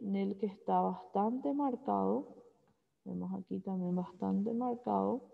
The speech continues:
que si acercamos más vamos a poder notar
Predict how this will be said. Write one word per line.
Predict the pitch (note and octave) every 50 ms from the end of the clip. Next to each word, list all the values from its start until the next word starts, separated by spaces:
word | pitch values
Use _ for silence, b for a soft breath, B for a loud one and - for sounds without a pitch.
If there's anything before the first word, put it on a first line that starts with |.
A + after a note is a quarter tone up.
| b b b b b b b b _
que | _ G3+ F#3+ F#3
si | - - G3+ G#3 -
acercamos | - A3 G3+ - - G#3+ F#3 F#3+ F#3+ - - B3 B3+ C4+ D4 D#4+ E4 E4+ D#4+ - -
más | A3+ G#3 G#3+ A3+ B3+ B3+ - - - -
vamos | - F#3+ F3+ F3 F3+ F#3 F#3+ G3
a | A3 A3
poder | A3 - A3+ G#3 G3 F#3 F#3 F#3 F#3+
notar | G3+ A3 A3 G#3 G3 F#3 F3+ F3+ F#3 F#3